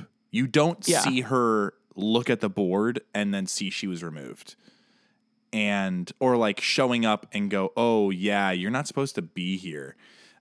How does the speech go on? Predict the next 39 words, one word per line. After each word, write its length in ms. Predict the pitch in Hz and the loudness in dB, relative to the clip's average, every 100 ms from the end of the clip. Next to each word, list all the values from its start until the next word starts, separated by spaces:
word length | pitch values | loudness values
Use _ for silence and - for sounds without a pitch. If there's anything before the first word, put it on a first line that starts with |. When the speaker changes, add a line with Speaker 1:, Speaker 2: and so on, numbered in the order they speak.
| - | -4
Speaker 1:
Um, 540 | 92 87 82 82 80 - | 0 0 -2 -4 -6 0
I 60 | 185 | 2
don't 80 | 156 | 4
know. 80 | |
I 80 | 104 | 2
feel 120 | 135 | 2
like 60 | 185 | 0
there 80 | 175 | 2
was 120 | 139 | 0
really 320 | 117 127 127 | 2 2 2
a 80 | 101 | 2
missed 280 | 98 104 - | 0 -2 0
opportunity 500 | 107 104 - 107 104 | -2 -2 -6 -4 -4
for 160 | 98 98 | -4 -6
that 240 | 85 80 | -6 -8
kind 200 | - 113 | -6 -4
of 60 | 113 | -4
drama. 420 | 117 120 131 143 - | -2 0 0 -2 -4
You, 140 | 113 135 | -2 2
you 180 | 139 | 2
get 180 | 127 170 | 4 6
it 20 | 202 | 6
Speaker 2:
Yeah. 60 | 139 | 2
Speaker 1:
at 40 | |
the 140 | 101 107 | 2 2
end, 200 | 80 82 | 2 -4
which 160 | 113 | -6
is 120 | 104 | -6
great. 460 | - 127 127 90 - - _ - _ _ - | -4 2 2 2 -4 -20 _ -20 _ _ 0
But 320 | 120 113 _ _ _ _ _ _ _ - | 2 0 _ _ _ _ _ _ _ 2
I 140 | 120 | 2
think 380 | 117 160 151 - | 2 0 0 0
with 260 | 139 110 - | 0 0 -2
the, 220 | 113 98 - | -4 -4 -2
with 200 | 120 110 | -2 0
how 180 | - 135 | 2 2
well 640 | 107 107 104 110 107 110 _ _ _ _ _ _ _ _ _ | 2 2 4 2 2 -2 _ _ _ _ _ _ _ _ _
Chandra 720 | - - - 123 117 143 156 160 | -4 -2 0 2 2 0 0 2
Wilson, 580 | 175 180 196 196 196 | 2 2 2 2 0